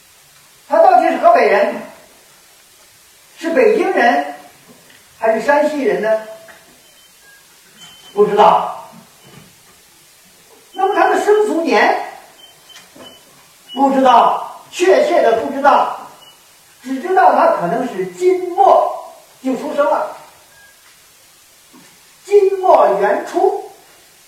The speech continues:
大概这个年代。什么时候出生的，什么时候去世的，没有确切的记载，不知道。他的职业，他是干嘛的？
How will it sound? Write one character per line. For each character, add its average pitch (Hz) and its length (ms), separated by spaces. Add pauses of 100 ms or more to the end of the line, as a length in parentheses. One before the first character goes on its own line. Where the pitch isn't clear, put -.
(140)
大 349 180
概 320 220
这 - 80
个 269 60
年 233 200
代。 285 280 (1000)
什 302 140
么 415 220
时 370 100
候 - 760
出 302 240
生 294 260
的， - 340
什 - 60
么 392 240
时 320 100
候 330 240
去 - 300
世 294 80
的， - 240 (220)
没 214 180
有 202 260
确 240 320
切 247 300
的 - 260
记 220 300
载， - 460 (440)
不 156 120
知 151 100
道。 - 320 (2000)
他 233 80
的 262 120
职 - 200
业， 269 260 (2250)
他 247 80
是 262 120
干 285 160
嘛 170 220
的？ 185 280